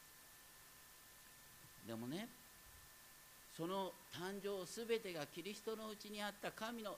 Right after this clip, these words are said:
永遠の選びの中にあったと思った時にですね、だんだんだんだん年とともに田舎が好きになってきました。ああ、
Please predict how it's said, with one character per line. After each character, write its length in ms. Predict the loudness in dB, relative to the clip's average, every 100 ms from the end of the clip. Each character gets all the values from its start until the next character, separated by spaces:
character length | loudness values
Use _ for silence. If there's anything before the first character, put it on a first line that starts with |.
| 6
永 220 | 6 8
遠 100 | 6
の 60 | 6
選 260 | 6 6 4
び 60 |
の 120 | 4
中 220 | 4 4 4
に 140 | 4
あ 40 |
っ 40 | 4 4
た 120 | 4
と 160 | 4
思 140 | 2 4
っ 20 |
た 120 | 2
時 240 | 2 2 2
に 60 |
で 120 | 2
す 100 | 0
ね、 200 | 4 4 2 -8 -14 -14 -14 -2
だ 80 | 2
ん 100 | 4
だ 120 | 4
ん 80 | 4
だ 120 | 4
ん 100 | 6
だ 100 | 6
ん 60 | 6
年 280 | 4 0 0
と 200 | -2 2
と 40 |
も 140 | 4 6
に 120 | 6
田 180 | 2 0
舎 80 | 0
が 80 | 0
好 40 | -2 -4
き 60 |
に 80 | 0
な 60 | 0
っ 20 |
て 140 | 0
き 120 | 0 2
ま 100 | 2
し 60 |
た。 80 | -2 -8 -12 -14 -14 -14 -14 -14 -14 -14 -14 -14 -14 -14 -14 -14 -12 -12 -12 -12 -12 -12 -8 -2
あ 260 | -2
あ、 20 | -2